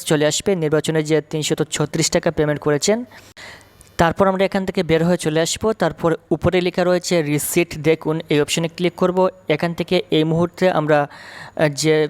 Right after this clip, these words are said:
ফিটা পরিশোধ করেছি এখানে ক্লিক করব। ক্লিক করার পর এখানে একটা রিসিট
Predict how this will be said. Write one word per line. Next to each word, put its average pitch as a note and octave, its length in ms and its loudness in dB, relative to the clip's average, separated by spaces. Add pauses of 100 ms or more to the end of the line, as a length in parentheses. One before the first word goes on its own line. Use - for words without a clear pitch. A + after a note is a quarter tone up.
ফিটা D#3+ 260 0 (100)
পরিশোধ D#3 340 0
করেছি F3+ 280 0 (120)
এখানে D3+ 180 -2 (100)
ক্লিক D3 260 -4
করব। D#3 180 2 (1040)
ক্লিক F3+ 220 2
করার G3+ 220 2
পর G#3+ 100 4 (140)
এখানে F3 220 0
একটা F3+ 120 0 (120)
রিসিট E3 320 0